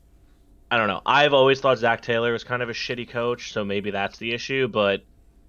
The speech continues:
they need to figure it out, and they need to figure it out soon because they have the Jets this week, which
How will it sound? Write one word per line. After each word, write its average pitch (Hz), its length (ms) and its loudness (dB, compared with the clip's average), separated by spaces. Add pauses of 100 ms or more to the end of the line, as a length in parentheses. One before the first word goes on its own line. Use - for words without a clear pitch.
(680)
they 120 80 2
need 151 140 2
to 180 60 2
figure 170 280 2
it 131 40 6
out, 131 260 4
and 113 100 -4
they 107 40 -6
need 107 140 -6
to 113 80 -4
figure 110 240 -2
it 104 60 -2
out 104 180 2
soon 98 380 -10
because 98 320 -12
they 101 120 -6
have 101 200 -6
the 101 80 -10
Jets 135 340 -2
this 127 240 -6
week, 143 220 -4
which 107 200 -10